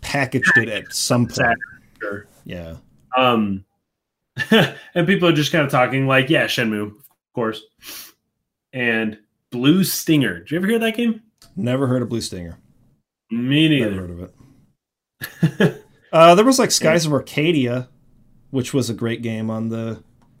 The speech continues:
Speaker 1: on the, uh, Dreamcast, but it wasn't exclusive. It was released on the GameCube as well, so.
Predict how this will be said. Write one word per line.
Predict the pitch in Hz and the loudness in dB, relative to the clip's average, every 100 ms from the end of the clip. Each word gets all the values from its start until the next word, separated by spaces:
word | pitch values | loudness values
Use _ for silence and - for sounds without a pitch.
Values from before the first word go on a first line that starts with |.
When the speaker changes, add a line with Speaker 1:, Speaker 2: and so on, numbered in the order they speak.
| _ _ _ _ - | _ _ _ _ -10
Speaker 1:
on | 120 117 | -6 -4
the, | 113 110 | -4 -4
uh, | 104 107 - _ | -4 -6 -10 _
Dreamcast, | - 120 117 120 - | -6 -6 -4 -6 -6
but | 117 | -6
it | |
wasn't | 120 123 110 | -4 -4 -4
exclusive. | - 131 123 - 95 87 | -6 -4 -4 -4 -10 -12
It | - - _ _ - | -16 -18 _ _ -12
was | 110 110 | -12 -10
released | 107 104 98 | -8 -8 -8
on | 104 101 | -10 -12
the | |
GameCube | 92 104 98 90 87 | -12 -12 -12 -12 -12
as | 87 | -12
well, | 95 90 90 | -12 -14 -14
so. | - 87 | -16 -16